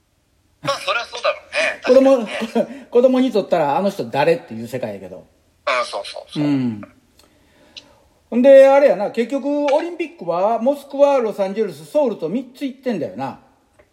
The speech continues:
Speaker 1: まあ、代表はね。
Speaker 2: うん。まず、行ったということはな。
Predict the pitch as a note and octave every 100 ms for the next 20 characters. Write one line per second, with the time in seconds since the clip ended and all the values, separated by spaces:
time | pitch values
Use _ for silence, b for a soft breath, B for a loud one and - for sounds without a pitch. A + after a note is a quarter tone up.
0 | _ _ _ _ _ _ - D3 D#3 F3+
1 | F#3+ F#3+ - - _ G3 E3 A#2 - _
2 | _ _ _ _ _ _ _ - G#3+ F3+
3 | D3 C4+ - F3+ D#3+ C#3+ D3 C#3+